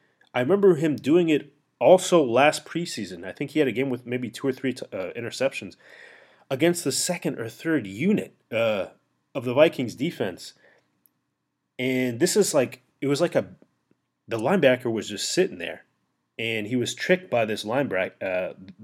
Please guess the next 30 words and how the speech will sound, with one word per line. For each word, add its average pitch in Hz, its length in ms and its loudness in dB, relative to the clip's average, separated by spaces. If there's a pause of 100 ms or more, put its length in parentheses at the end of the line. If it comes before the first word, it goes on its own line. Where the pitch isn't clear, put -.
(140)
this 101 200 -8
linebacker 107 440 0
for - 120 -12
the 90 80 -8
Vikings, 101 400 -4
who's 90 140 -14
like 95 120 -10
a 98 60 -8
second 123 300 -6
or, 101 100 -6 (360)
second 123 280 -2
or 107 40 -6
third 113 300 -6
string 110 360 -4
linebacker. 98 580 -6 (840)
And 107 380 -8
good 180 180 4
for 202 120 6
the 175 80 4
Vikings 160 340 4
linebacker. 151 420 6
He's, 110 240 -6
he, 127 200 -6
he 117 160 -8
wants 151 220 -2
to - 60 -4
get 151 160 -2
this 135 140 0
job, 147 320 6
but 110 240 0